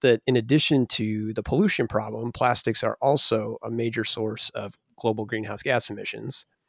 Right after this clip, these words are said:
And these emissions are only set to grow as plastic production ramps up. So today, we're gonna dive into the world of petroleum-based plastics, the negative impacts they have on our climate and environment,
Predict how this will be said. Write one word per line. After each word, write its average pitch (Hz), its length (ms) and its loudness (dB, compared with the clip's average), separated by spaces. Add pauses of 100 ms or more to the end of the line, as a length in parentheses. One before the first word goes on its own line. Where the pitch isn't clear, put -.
(460)
And 117 580 -2 (220)
these 131 260 2
emissions 117 540 2
are 107 180 -6
only 117 300 0
set - 220 -4
to 107 80 -2
grow 107 500 -6
as 107 300 -8
plastic 104 500 -8 (100)
production 110 480 -8
ramps 101 300 -10
up. - 260 -12 (840)
So 143 160 2
today, 190 520 2
we're 147 140 -2
gonna 135 160 4
dive 117 280 2
into 117 180 -2
the 113 100 0
world 127 460 2
of 113 240 -8
petroleum-based 107 840 -4
plastics, - 680 -8 (440)
the 123 100 0
negative 113 300 0
impacts 107 580 -4
they 104 120 -2
have 104 240 -4
on 104 100 -10
our 104 120 -14
climate 110 400 -8
and 107 100 -10
environment, 143 540 2